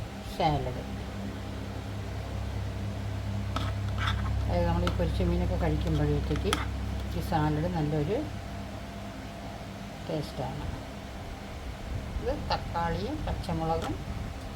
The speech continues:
സവാളയും അരിഞ്ഞ് നന്നായിട്ടൊന്ന് ഉപ്പിട്ട് വെരുവി വെളിച്ചെണ്ണ ഒഴിച്ചെടുത്തതാണ്. പിന്നെ തിന്നത് നൊത്തോലി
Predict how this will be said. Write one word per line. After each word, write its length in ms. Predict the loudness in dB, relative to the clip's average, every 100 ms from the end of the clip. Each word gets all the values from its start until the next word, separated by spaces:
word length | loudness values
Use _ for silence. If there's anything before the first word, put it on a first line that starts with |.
| -4 -2 -2 -2 -2 0
സവാളയും 800 | 2 4 4 2 2 0 0 -4 -6 -8 -8 -8 -8 0
അരിഞ്ഞ് 280 | 2 4 4
നന്നായിട്ടൊന്ന് 800 | 6 6 6 4 4 4 4 4
ഉപ്പിട്ട് 440 | 2 0 0 2
വെരുവി 380 | 4 4 4 2 2 4
വെളിച്ചെണ്ണ 420 | 4 4 4 4
ഒഴിച്ചെടുത്തതാണ്. 800 | 4 4 2 4 2 2 2 2 2 0 -2 -2 0 0 0 0 0 0 0 0 0 0 0 0 0 0 0 0 0 0 -2 -2 -2 -2 -4 -2
പിന്നെ 280 | -2 0 0 0 -2 -4 -4 -4 -4 -4 -4 -4 -6 -4 -6 -6 -4 -2
തിന്നത് 460 | 0 2 0 0 -2 -6 -8 -8 -8 -8 -8 -8 -2
നൊത്തോലി 680 | -2 -2 2 4 4 2